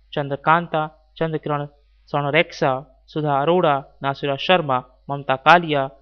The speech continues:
अरुणा सितेश, मृणाल पांडे आदि। कोष्ठक में कृष्णा सोबती, मन्नू भंडारी और उषा प्रेमवदा के अलावा। कोष्ठक बंद। ये नाम भी हिंदी जनमानस के स्त्री विषयक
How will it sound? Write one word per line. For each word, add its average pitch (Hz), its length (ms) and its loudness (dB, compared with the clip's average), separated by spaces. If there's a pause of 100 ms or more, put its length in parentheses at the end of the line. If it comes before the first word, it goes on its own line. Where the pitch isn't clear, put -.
(180)
अरुणा 147 320 -2
सितेश, 160 680 -2
मृणाल 139 280 0
पांडे 147 380 -2 (100)
आदि। 123 220 -4 (920)
कोष्ठक 180 380 -4
में 147 140 -12 (320)
कृष्णा 156 260 -4
सोबती, 165 460 0
मन्नू 147 300 -8
भंडारी 156 460 0
और 156 120 -2
उषा 143 180 -4
प्रेमवदा 143 540 -4 (460)
के 139 100 0
अलावा। 123 400 -4 (280)
कोष्ठक 135 220 -8
बंद। 120 220 -12 (760)
ये 175 100 4
नाम 202 320 4
भी 262 100 2
हिंदी 240 220 2
जनमानस 190 500 0
के 160 180 -4
स्त्री 220 200 -6
विषयक 175 440 0